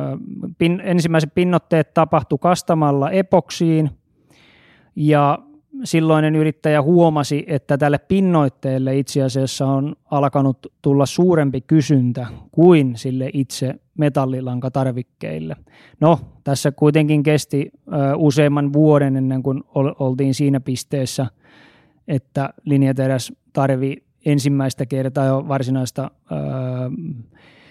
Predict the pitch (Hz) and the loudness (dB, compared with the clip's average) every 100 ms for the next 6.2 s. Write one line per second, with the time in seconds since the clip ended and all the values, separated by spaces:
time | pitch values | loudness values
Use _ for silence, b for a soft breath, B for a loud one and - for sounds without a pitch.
0 | b 151 175 165 143 131 135 131 131 131 | b 2 4 4 4 0 -2 -2 -2 -2
1 | 127 123 B B B 262 139 139 - _ | -4 -6 B B B -14 -12 -12 -14 _
2 | _ 202 139 131 127 131 - 135 135 131 | _ 2 2 2 -2 -4 -6 -6 -6 -6
3 | 127 135 - 139 131 135 131 131 127 127 | -6 -8 -6 -4 -2 -2 -2 -2 -2 -6
4 | - _ 147 139 131 127 127 127 127 135 | -8 _ -2 0 0 -2 -6 -8 -10 -10
5 | 254 - 139 127 127 127 - - 135 131 | -12 -8 -4 -4 -2 -4 -6 -6 -4 -2
6 | 123 120 | -4 -8